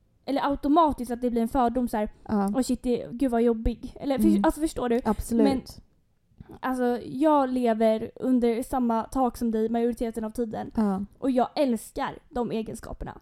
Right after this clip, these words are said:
Speaker 2: Ja. <laughs>
Speaker 1: Alltså, det är ju, det är ju inte
Speaker 2: Sötis.
Speaker 1: så att jag
Speaker 2: Ja.
Speaker 1: bara, "Snälla, alltså, gå ut härifrån, du är skitjobbig." Alltså,
Speaker 2: Nej.
Speaker 1: aldrig.
Speaker 2: Nej.
Speaker 1: Ehm, men, men jag tror att, eh,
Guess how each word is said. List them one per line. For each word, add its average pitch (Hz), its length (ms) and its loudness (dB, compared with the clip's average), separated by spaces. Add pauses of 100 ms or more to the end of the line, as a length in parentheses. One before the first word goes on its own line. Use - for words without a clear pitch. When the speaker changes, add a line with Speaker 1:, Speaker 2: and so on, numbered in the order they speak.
Speaker 2:
Ja. 240 240 0 (200)
<laughs> 349 200 2
Speaker 1:
Alltså, 285 220 4
det 294 80 4
är - 20 6
ju, 269 200 6
det 302 60 6
är - 20 6
ju 302 60 2
inte 320 120 2
Speaker 2:
Sötis. 294 120 -4
Speaker 1:
så 285 60 -2
att 254 140 -2
jag 240 100 2
Speaker 2:
Ja. 220 40 -4
Speaker 1:
bara, 220 160 0 (800)
"Snälla, 247 440 -6
alltså, 240 600 -6 (280)
gå 277 260 -2
ut 262 140 -2
härifrån, 226 340 -4
du 233 140 -4
är 233 40 -4
skitjobbig." 247 840 -6
Alltså, 247 360 0
Speaker 2:
Nej. 196 440 2
Speaker 1:
aldrig. 254 840 -4
Speaker 2:
Nej. 226 360 -2 (480)
Speaker 1:
Ehm, 226 760 -2 (260)
men, 254 260 -2
men 262 180 -2
jag 247 140 -2
tror 285 580 -4 (960)
att, - 440 -4
eh, 226 280 -2